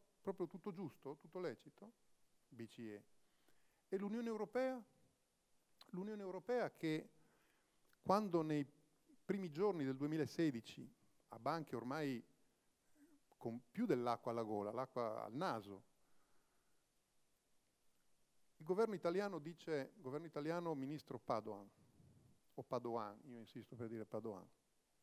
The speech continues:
dice, vabbè, facciamo quello che hanno fatto i tedeschi, interveniamo,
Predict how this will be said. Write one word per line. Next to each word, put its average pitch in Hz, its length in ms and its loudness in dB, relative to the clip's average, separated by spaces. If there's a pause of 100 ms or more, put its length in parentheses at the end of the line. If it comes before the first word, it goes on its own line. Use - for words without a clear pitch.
(680)
dice, 165 600 4 (1000)
vabbè, 113 280 -4 (640)
facciamo 156 380 -8
quello 151 720 0 (480)
che - 100 -10
hanno 117 140 -8
fatto 123 240 -4
i 117 60 -6
tedeschi, 131 720 -2 (1300)
interveniamo, 123 960 -4